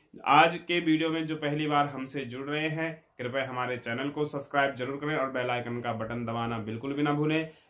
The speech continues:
ताकि आगे आने वाली जानकारी जो है समय समय अनुसार आप तक पहुंच सके। तो आप सभी से यही विनती है कि वीडियो में आप अंतिम तक अवश्य बने रहें।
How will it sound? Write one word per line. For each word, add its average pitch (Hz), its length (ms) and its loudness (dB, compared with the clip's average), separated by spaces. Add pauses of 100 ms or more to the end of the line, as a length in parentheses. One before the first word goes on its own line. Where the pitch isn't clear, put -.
(100)
ताकि 131 520 2
आगे 147 280 4 (120)
आने 143 220 2
वाली 135 280 2
जानकारी 127 500 -4
जो 120 140 -6
है 120 160 -6
समय 120 320 -6
समय 117 300 -8
अनुसार 113 480 0
आप 123 200 -4
तक 202 200 -6
पहुंच 104 240 -8
सके। - 400 -20 (880)
तो 160 60 6
आप 180 220 10
सभी 202 260 0
से 233 160 2
यही 190 220 4
विनती 180 300 0
है 196 220 0
कि 185 80 0
वीडियो 143 340 -2
में 160 140 -2
आप 143 300 -2
अंतिम 147 300 -2
तक 185 260 -2
अवश्य 151 300 0
बने 165 240 2
रहें। 170 380 0